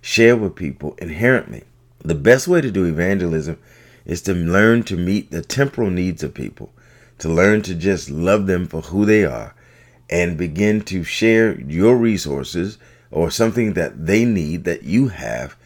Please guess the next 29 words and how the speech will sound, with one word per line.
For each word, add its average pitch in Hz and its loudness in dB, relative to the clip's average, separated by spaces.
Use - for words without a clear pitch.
in 104 2
their 104 2
life. 107 -2
And 87 -2
then 110 6
as 110 0
you 101 -4
develop 90 0
a 98 0
relationship 95 0
with 73 -8
them, 69 -8
then 95 0
evangelism 78 -2
becomes 69 -10
simple. 60 -6
It 69 -10
becomes 80 -2
simple 123 0
to 110 -2
invite 80 -2
them 73 -8
to 71 -8
church, 104 2
simple 101 -2
to 82 -6
witness 92 -2
to 98 0
them, 87 -4